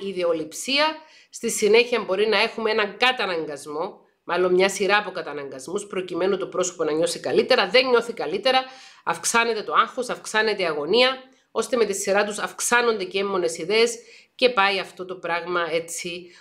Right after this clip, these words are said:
όπως μια χιονοστιβάδα. Ποια είναι τα σημάδια και τα συμπτώματα της ιδιοψυχαναγκαστικής διαταραχής;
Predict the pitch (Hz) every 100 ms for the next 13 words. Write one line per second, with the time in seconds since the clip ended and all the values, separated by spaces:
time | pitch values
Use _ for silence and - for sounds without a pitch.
0 | - 165 175 160 165 160 175 165 - 139
1 | 113 - _ _ _ _ _ _ - 320
2 | 330 320 226 214 156 170 240 269 302 240
3 | 196 185 175 156 - 196 226 240 226 -
4 | 214 208 - - 233 226 214 - 165 165
5 | 175 180 165 127 - - -